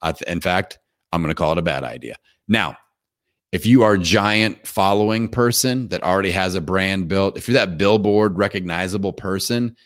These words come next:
and you're bringing the brand with you, start a Facebook group, communicate with people, go for it.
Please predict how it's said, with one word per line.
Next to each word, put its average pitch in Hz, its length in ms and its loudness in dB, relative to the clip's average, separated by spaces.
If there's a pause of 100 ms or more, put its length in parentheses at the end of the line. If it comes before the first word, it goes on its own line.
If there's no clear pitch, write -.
(240)
and 85 80 -6
you're 101 100 2
bringing 98 340 2
the 92 80 0
brand 90 320 0
with 92 220 0
you, 95 80 -4
start 135 240 0
a 120 140 -2
Facebook 98 280 -4
group, 95 220 -2
communicate 98 380 -4
with 104 100 -6
people, 85 520 -2 (460)
go 98 160 2
for 69 280 -6
it. - 80 -12